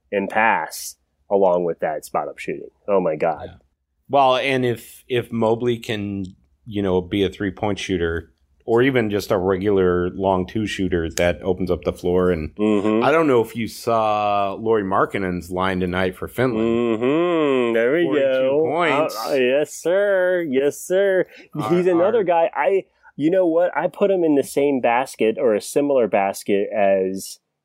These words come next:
Speaker 1: Caris, where I think year two, you know, an off season together, year two, get, you know, start with the group, you know, from the beginning of the season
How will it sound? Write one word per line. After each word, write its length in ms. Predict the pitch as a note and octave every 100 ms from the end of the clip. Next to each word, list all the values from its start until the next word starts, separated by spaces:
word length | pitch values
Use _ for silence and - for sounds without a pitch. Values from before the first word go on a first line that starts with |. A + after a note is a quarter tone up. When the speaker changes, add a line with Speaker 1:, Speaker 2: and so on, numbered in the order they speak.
| _
Speaker 1:
Caris, 680 | - C#3 F#2+ D2 - - - _ _ _ _ -
where 260 | A2+ A#2
I 160 | A2+ B2
think 320 | - D3+ C3+
year 340 | A2+ B2 D3 C3+
two, 760 | - C3+ C3+ A#2 F#2 F#2 G#2 _ _ _ _ _
you 140 | G#2
know, 220 | G#2 A2 A#2+
an 140 | A2+
off 300 | A#2 A#2+ C3
season 380 | - C3 B2+ C3
together, 480 | B2+ A#2 G#2+ G#2+ G#2+
year 320 | G#2 B2+ C#3
two, 640 | - A#2 A2+ A2 A2 A#2+ C3+ B2
get, 280 | A2+ B2 B2+
you 200 | C3+ A2+
know, 180 | G#2 G2
start 560 | - - B2 C3+ C#3+ -
with 260 | B2 A#2
the 80 | -
group, 520 | F#2 A2+ B2 F#2 - _ _ _ _
you 100 | G2+
know, 260 | G2+ G2 G#2
from 380 | - A#2+ A#2 A#2
the 100 | A#2
beginning 520 | G#2+ A2+ A#2 F#2 F2+
of 100 | F2+
the 80 | F2+
season 600 | - F2+ F2 F#2 F#2 G#2